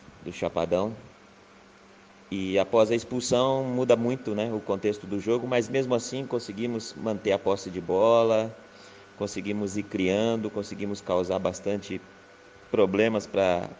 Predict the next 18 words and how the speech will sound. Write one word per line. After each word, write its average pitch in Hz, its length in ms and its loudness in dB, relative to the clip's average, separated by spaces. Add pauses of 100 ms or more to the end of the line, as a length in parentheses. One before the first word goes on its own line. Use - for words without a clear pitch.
(680)
pra 95 140 0
defesa 98 460 0
do, 92 260 -4 (540)
do 98 120 -4
Chapadão. 98 640 0 (1400)
E 95 800 -2 (120)
terminamos 120 440 4
o 131 60 2
primeiro 127 320 2
tempo 131 560 2 (1200)
com 123 80 6
as 120 120 6
melhores 131 340 6
oportunidades 113 640 2
do 110 120 -2
jogo. 90 260 -2 (2250)
Segundo 139 380 -2
tempo, 139 840 8